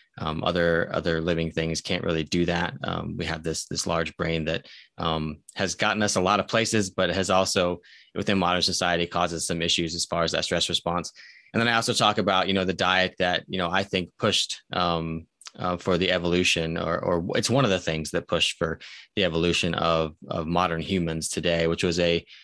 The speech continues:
a very animal-based diet. Um, doesn't have, doesn't mean that we know that it was a hundred percent animal-based or, or, or the right percentages, but it was evident that we were eating lots of animal foods. So, you know, how could a food that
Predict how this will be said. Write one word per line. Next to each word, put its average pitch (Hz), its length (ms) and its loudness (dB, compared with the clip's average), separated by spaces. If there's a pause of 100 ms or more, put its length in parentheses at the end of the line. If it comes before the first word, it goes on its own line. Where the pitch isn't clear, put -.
(200)
a 90 140 0
very 104 260 4
animal-based 87 640 0
diet. 82 420 -2 (140)
Um, 87 540 -8
doesn't 92 180 -2
have, 92 240 -4
doesn't 90 240 -2
mean 87 180 2
that 85 140 0
we 85 120 0
know 85 260 2
that 82 120 0
it 85 80 0
was 82 180 -2
a 80 40 -2
hundred 87 240 -2
percent 87 260 -2
animal-based 82 520 -2
or, 82 180 -4
or, 85 300 -2 (320)
or 90 80 -2
the 85 80 2
right 87 160 2
percentages, 87 480 0
but 92 140 0
it 95 80 0
was 104 480 0 (180)
evident 85 400 0
that 85 100 -2
we 85 120 -2
were 82 120 -2
eating 82 300 0
lots 82 220 -2
of - 60 -6
animal 85 280 0
foods. 104 360 2
So, 90 260 0 (380)
you 98 80 0
know, 95 60 2
how 98 160 2
could 101 160 0
a 87 60 0
food 92 480 2
that 87 240 2